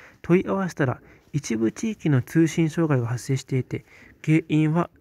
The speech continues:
探査中でした。えー、その後停電が。この時は本当にパニックしそうでしたよ。雪の重みに耐えられな-、耐えきれなくなった木が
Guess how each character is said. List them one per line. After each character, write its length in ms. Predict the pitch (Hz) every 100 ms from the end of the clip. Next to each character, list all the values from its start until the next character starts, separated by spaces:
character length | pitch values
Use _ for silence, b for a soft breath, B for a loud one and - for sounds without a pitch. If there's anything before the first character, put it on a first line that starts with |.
| -
探 200 | 156 165
査 140 | 170
中 180 | - 156
で 100 | 147
し 60 | -
た。 160 | 131 - _ B B B -
え 80 | 143
ー、 200 | 143 139
そ 180 | -
の 80 | 196
後 140 | 214 139
停 280 | - 156
電 220 | 151 151 135
が。 180 | 135 - B B B _
こ 140 | 220
の 60 | 226
時 240 | 220 185
は 120 | 135 -
本 200 | 170 175
当 160 | 175
に 140 | 170 160
パ 160 | 190
ニ 140 | 214 202
ッ 40 |
ク 140 | - 135
し 60 |
そ 140 | - 151
う 40 |
で 60 | 127
し 80 | -
た 100 | 113
よ。 140 | - _ B B B -
雪 260 | 127 185
の 120 | 175
重 180 | 175 156
み 140 | 151 156
に 40 |
耐 200 | 147 156
え 60 | 165
ら 60 | 175
れ 60 |
な-、 100 | 165 -
耐 180 | - 165
え 60 | 165
き 140 | 185
れ 60 | 170
な 120 | 160
く 100 | 147
な 80 | 131
っ 40 |
た 140 | -
木 120 | 120 127
が 160 | 117